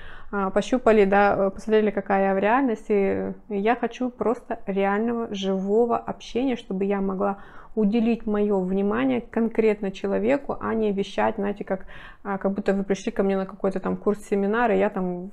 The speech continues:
в-, вещаю о чём-то таком интересном и полезном. Мне хочется просто живого общения в расслабленном темпе, а, со сладостями, может быть, с какими-то вкусняшками, плюс у нас лето на дворе,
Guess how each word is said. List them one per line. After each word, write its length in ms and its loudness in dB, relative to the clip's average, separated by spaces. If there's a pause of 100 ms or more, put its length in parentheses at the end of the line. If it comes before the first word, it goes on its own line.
в-, 200 -4
вещаю 380 2
о 20 -4
чём-то 280 -2
таком 360 -4
интересном 520 -2
и 20 -4
полезном. 520 0 (340)
Мне 260 2
хочется 380 0
просто 540 0
живого 420 0
общения 640 -2
в 100 -4
расслабленном 800 -2
темпе, 500 -2 (500)
а, 240 -2
со 160 -12
сладостями, 560 2
может 300 0
быть, 140 0
с 20 -14
какими-то 440 -2
вкусняшками, 720 -2
плюс 360 2
у 40 2
нас 260 -4
лето 260 0
на 140 -2
дворе, 420 -2